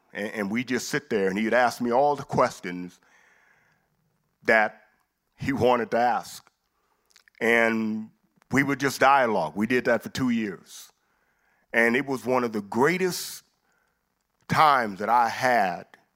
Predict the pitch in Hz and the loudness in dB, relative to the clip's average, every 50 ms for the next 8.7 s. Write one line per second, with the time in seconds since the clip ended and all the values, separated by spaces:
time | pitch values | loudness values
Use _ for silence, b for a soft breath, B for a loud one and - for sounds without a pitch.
0 | _ _ _ _ _ _ _ _ _ _ _ _ _ _ _ _ _ _ _ _ | _ _ _ _ _ _ _ _ _ _ _ _ _ _ _ _ _ _ _ _
1 | _ _ _ - 117 107 - 104 - - 104 80 62 - - - - - _ _ | _ _ _ 0 0 0 0 -2 -2 -2 -2 -2 -2 -6 -14 -16 -18 -18 _ _
2 | _ _ _ _ _ _ _ _ _ 95 113 123 135 135 131 131 131 123 117 117 | _ _ _ _ _ _ _ _ _ -4 -2 -2 0 0 0 0 0 -2 -2 -6
3 | 110 - - - 113 113 107 104 101 98 95 92 90 92 95 _ _ _ _ _ | -6 -8 -6 -4 -2 -2 -2 -2 -4 -6 -8 -12 -14 -18 -20 _ _ _ _ _
4 | _ _ _ _ _ _ _ _ 95 - 135 147 143 143 139 127 113 113 110 110 | _ _ _ _ _ _ _ _ -6 -4 -4 -2 0 0 0 0 0 2 2 2
5 | 110 113 113 113 107 107 101 101 - - - 131 120 117 113 107 107 107 101 101 | 4 4 4 4 2 2 0 -4 -8 -2 0 2 2 2 2 0 0 2 0 0
6 | 98 92 87 110 117 113 107 101 98 92 - - 156 147 - - 131 123 - - | 0 -4 -4 -4 -2 -2 0 -2 -4 -6 -4 -4 -4 -4 -4 -6 -10 -10 -10 -10
7 | - - - 160 143 107 90 76 69 - - - _ _ _ _ _ _ _ _ | -8 -8 -6 -6 -4 -6 -8 -10 -14 -18 -20 -20 _ _ _ _ _ _ _ _
8 | _ _ _ _ 104 120 151 185 202 190 165 143 123 | _ _ _ _ -2 2 4 4 4 2 0 -4 -8